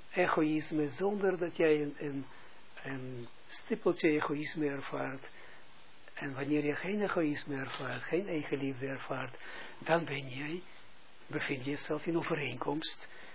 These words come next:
met de ene hoge kracht, hogere kracht, want die heeft geen egoïsme, die alleen geeft. En daardoor ontvang je van boven. Hoe kan je van boven ontvangen? Alleen als je jezelf in overeenstemming brengt met de eigenschappen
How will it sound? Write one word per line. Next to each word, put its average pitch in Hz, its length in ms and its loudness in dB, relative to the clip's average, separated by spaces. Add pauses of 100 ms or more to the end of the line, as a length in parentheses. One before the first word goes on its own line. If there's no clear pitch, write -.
(160)
met 151 280 6
de 151 160 8
ene 151 300 10
hoge 156 380 12
kracht, 277 340 12
hogere 147 400 10
kracht, 277 280 12
want 143 180 8
die 147 300 8
heeft 135 240 4
geen 151 360 8 (340)
egoïsme, 170 640 6
die 135 200 4
alleen 147 260 6
geeft. - 720 4 (400)
En 139 140 0
daardoor 147 420 12
ontvang 147 440 10
je 156 200 8
van 190 160 10
boven. 220 420 8 (160)
Hoe 208 120 10
kan 220 160 12
je 185 100 10
van 165 140 10
boven 147 280 10
ontvangen? 131 480 4 (220)
Alleen 165 380 12 (380)
als 156 240 2
je 175 200 8 (120)
jezelf 185 480 8 (180)
in 180 140 6
overeenstemming 196 880 10
brengt 147 340 6
met 175 240 6
de 202 80 8
eigenschappen 175 840 6